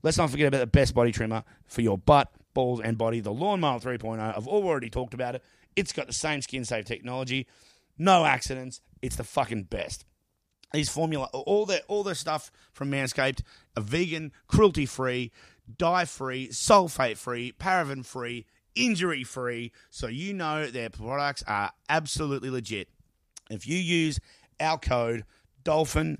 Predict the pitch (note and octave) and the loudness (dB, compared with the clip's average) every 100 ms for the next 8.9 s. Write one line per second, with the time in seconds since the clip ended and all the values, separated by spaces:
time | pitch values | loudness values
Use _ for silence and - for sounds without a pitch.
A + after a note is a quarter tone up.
0 | - A2 G#2+ C3 C3 - A#2+ A2 G#2 D3 | -6 -8 -4 -4 -4 0 0 -2 0 2
1 | D3 - A#2+ A2 A2 - - - A2+ A2 | 4 2 0 0 -2 -8 -18 -8 -6 -2
2 | D3 D#3 A#2+ C3 A#2+ A2+ G#2+ G2+ - C3 | 0 0 -2 -2 -2 -4 -6 -8 -4 -4
3 | A#2 G2+ - A2 A2+ _ _ _ D3+ E3 | -4 -2 0 -2 -8 _ _ _ 0 0
4 | D#3+ D#3 B2+ B2+ B2+ - D#3+ D#3 D3 - | 0 -2 -2 -2 0 0 0 -4 -6 -6
5 | C#3 B2+ B2 A#2 - E3+ E3+ D#3+ - - | -2 0 -2 -4 0 2 4 2 -2 -4
6 | D3 C#3 C3 - _ _ _ _ - - | -2 0 -2 -8 _ _ _ _ -16 -14
7 | - - C#3+ D#3+ C#3+ B2+ D3 C#3+ C3+ B2+ | -12 -8 0 2 2 2 0 2 2 0
8 | C3 - - - G3 F#3 D#3 A2+ C#3+ | -2 -6 -20 2 6 6 4 2 -2